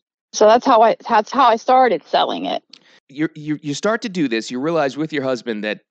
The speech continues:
Speaker 2: th-, this could really be profitable. I mean, we're finding some amazing stuff that you never even realized
Speaker 1: Mm-hmm.
Speaker 2: could have been out there. So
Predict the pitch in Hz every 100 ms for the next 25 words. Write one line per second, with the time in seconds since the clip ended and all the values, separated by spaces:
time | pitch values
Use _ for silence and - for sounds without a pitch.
0 | _ 113 147 170 214 131 117 156 120 92
1 | - 127 104 104 78 82 90 104 151 170
2 | 143 117 120 107 110 131 120 104 - 117
3 | - 113 151 123 117 104 107 143 139 190
4 | 202 240 247 156 113 107 120 135 104 76
5 | - - - _ - 190 180 160